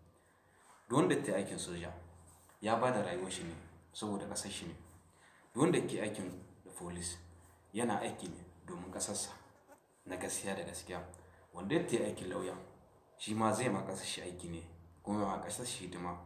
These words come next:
Kowane shugaban ƙasa yana alfahari ya ma ƙasar shi hidima. Kuma kowane ɗan, kowane talaka yana fatan Allah Ubangiji ya ba shugaba na gari. Shin a yau Nijar mun samu shugaba na gari?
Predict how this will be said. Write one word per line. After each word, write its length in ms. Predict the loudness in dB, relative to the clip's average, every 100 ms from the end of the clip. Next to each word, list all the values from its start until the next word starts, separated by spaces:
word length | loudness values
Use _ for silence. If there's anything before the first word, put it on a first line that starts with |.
| -14 -20 -20 -20 -6
Kowane 280 | 8 10 10
shugaban 380 | 6 0 -2 -4
ƙasa 280 | -6 -6 -8 -8 -6
yana 240 | 0 0 -2
alfahari 400 | -4 0 2 2
ya 60 | 0
ma 120 | -2
ƙasar 240 | -2 -4 -4
shi 200 | -6 -12 -20 -20 -14
hidima. 400 | -8 -4 -2 -4 -6 -12 -16 -18 -20 -20 -20 -20 -10
Kuma 160 | -2 0
kowane 300 | 4 6 6
ɗan, 280 | 2 -2 0
kowane 260 | 6 6 6
talaka 420 | 2 0 -2 -4 -6 -6
yana 200 | -2 -2
fatan 340 | 0 0 0 -2
Allah 200 | 0 2 2
Ubangiji 420 | 2 -4 -6 -8 -10 -4
ya 80 |
ba 160 | 0 2
shugaba 480 | 0 -2 -2 0 -2 -4
na 120 | -2 -2
gari. 220 | -2 -6 -10 -16 -18 -20 -20 -18 -16 -14 -8
Shin 200 | -2 -2 -2 -2
a 40 | 4
yau 120 | 6
Nijar 240 | 6 4 2
mun 120 | 0
samu 240 | 0 -2
shugaba 400 | -4 -4 -4 -4
na 80 | -4
gari? 220 | -4 -6